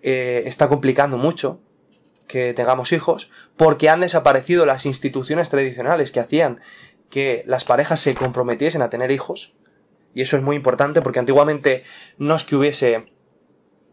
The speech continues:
eh, una, una economía mejor y la gente tenía diez hijos, ¿no? No estoy defendiendo eso en absoluto, ni estoy defendiendo que la gente tenga muchos hijos, pero desde luego, eh, tampoco me parece positivo que nuestras sociedades estén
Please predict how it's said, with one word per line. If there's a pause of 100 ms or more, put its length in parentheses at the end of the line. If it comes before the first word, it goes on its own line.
(240)
eh,
una,
una
economía
mejor
y
la
gente
tenía
diez
hijos,
¿no? (680)
No
estoy
defendiendo
eso
en
absoluto,
ni
estoy
defendiendo
que
la
gente
tenga
muchos
hijos, (400)
pero
desde
luego,
eh,
tampoco
me
parece
positivo (1080)
que
nuestras
sociedades
estén